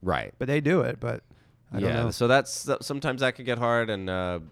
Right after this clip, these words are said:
Speaker 1: you know, it, it, it just sometimes with the crowd where you're like, I did a, a, a cancer benefit. Everybody there was seventy, eighty years old. It was, like, a bunch of old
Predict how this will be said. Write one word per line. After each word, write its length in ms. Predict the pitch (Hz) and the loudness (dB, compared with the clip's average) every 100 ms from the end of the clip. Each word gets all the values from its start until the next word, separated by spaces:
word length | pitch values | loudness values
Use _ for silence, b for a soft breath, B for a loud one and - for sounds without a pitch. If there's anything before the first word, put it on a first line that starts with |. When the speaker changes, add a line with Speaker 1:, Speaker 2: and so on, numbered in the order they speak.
| _ - | _ -8
Speaker 1:
you 120 | 170 | -2
know, 220 | 160 147 - | 0 0 -2
it, 160 | 95 | -4
it, 320 | 104 85 127 131 | -4 -2 -2 -2
it 120 | 131 | -2
just 140 | 123 - | -2 -2
sometimes 320 | 135 139 139 | 0 0 0
with 100 | 135 | -4
the 60 | |
crowd 420 | - 110 123 147 80 | -4 4 6 6 2
where 100 | 82 | -2
you're 120 | 82 | -2
like, 280 | 82 76 - b b b b b - | -4 -8 -12 b b b b b -4
I 80 | 95 | -2
did 200 | 98 104 | 0 2
a, 240 | 95 87 - - | 2 0 -4 -8
a, 140 | 78 69 - _ - | -8 -10 -20 _ -14
a 140 | 80 | -12
cancer 460 | 71 - 95 107 113 | -12 -6 -6 -2 -4
benefit. 560 | 104 113 110 117 110 98 | 0 0 0 2 2 2
Everybody 300 | 95 101 95 | 0 0 2
there 140 | 95 | 2
was 120 | 90 | 0
seventy, 460 | - 92 92 92 92 | -2 -2 -2 -2 0
eighty 200 | 87 90 | 0 0
years 300 | 90 90 92 | -2 -2 -2
old. 480 | 87 87 90 90 87 | -2 0 0 0 -4
It 80 | 76 | -10
was, 140 | 80 | -8
like, 120 | 80 | -8
a 40 | 76 | -6
bunch 180 | 82 | -6
of 80 | 80 | -4
old 320 | 78 85 82 | -4 -2 -4